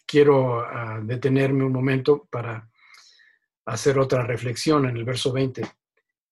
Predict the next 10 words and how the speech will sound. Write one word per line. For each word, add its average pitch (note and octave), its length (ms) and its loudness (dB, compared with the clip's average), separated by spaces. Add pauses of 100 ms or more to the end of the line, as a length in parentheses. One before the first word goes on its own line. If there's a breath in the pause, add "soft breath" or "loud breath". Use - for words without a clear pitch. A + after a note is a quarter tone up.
(240)
El C3+ 240 -4
padre D3 360 6
nunca D3+ 420 4
fue C3+ 160 2
a - 20 0
buscarlo. B2+ 640 -4 (1600)
El B2 180 -12
padre C3 420 -2
no C3 340 -4
puso B2+ 1200 -2